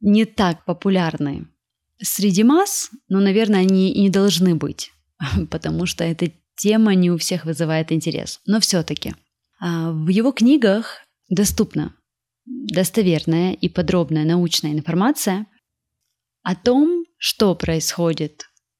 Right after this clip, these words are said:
ну, давайте так, не с человеком, но с сознанием после смерти и между воплощениями. Безумно интересная книга, которая захватила меня буквально с первых страниц, и я не могла остановиться.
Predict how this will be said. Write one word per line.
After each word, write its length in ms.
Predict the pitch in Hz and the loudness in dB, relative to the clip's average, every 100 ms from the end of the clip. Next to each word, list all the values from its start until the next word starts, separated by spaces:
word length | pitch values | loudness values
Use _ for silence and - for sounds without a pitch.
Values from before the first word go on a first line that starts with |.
| _ _ - | _ _ -2
ну, 80 | 196 | 2
давайте 280 | 190 175 - | 2 0 -2
так, 160 | 165 | 0
не 140 | 185 196 | 2 2
с 80 | |
человеком, 580 | - 190 190 302 202 175 | 2 0 2 2 2 2
но 120 | 185 | 2
с 60 | 180 | 0
сознанием 880 | - 214 185 170 147 147 180 277 381 - _ _ _ _ _ - | 0 -2 0 0 0 0 2 4 2 -4 _ _ _ _ _ -2
после 340 | 233 240 220 | 0 0 -2
смерти 580 | - 170 151 - - 156 _ _ _ _ _ _ _ - | 0 -2 -4 -8 -14 -16 _ _ _ _ _ _ _ 0
и 360 | 254 311 349 - _ | 4 4 2 -6 _
между 380 | 180 208 214 190 | 0 0 2 0
воплощениями. 920 | 165 165 170 160 160 143 160 160 165 - _ _ _ _ _ _ _ _ _ _ _ - | -2 -2 -2 -2 -4 -6 -8 -10 -12 -18 _ _ _ _ _ _ _ _ _ _ _ 0
Безумно 480 | 175 240 269 214 | 2 6 6 6
интересная 760 | 170 - 175 170 180 160 156 151 | 4 2 -2 0 -2 0 -2 -2
книга, 380 | 156 185 214 254 | 0 2 2 0
которая 360 | 208 170 165 | -2 0 0
захватила 460 | 151 156 165 160 185 | -2 -4 -6 -4 -2
меня 220 | 175 156 | 0 0
буквально 480 | 147 - 160 170 170 | -2 -6 -4 0 -2
с 80 | - | -2
первых 340 | 160 160 151 | -2 -2 -4
страниц, 580 | - - 151 170 220 - | -8 -4 0 0 0 -4
и 40 | |
я 260 | 165 147 151 | -2 0 2
не 120 | 160 | 2
могла 300 | 156 147 151 | 2 0 0
остановиться. 720 | 160 - 160 151 143 - - | -2 0 0 2 0 -4 -12